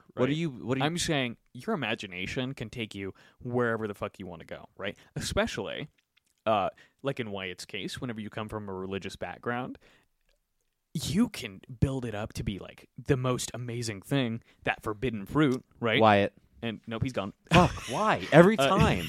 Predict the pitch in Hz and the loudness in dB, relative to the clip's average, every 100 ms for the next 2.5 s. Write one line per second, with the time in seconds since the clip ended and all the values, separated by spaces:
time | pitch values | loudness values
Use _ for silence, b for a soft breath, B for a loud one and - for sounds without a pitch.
0 | - 139 143 - 190 220 127 170 117 208 | 2 4 4 10 10 12 10 8 8 6
1 | 170 87 73 143 139 127 147 170 143 120 | 4 2 0 0 4 4 4 2 0 -4
2 | 87 90 - 110 120 | -6 -6 -4 -6 -6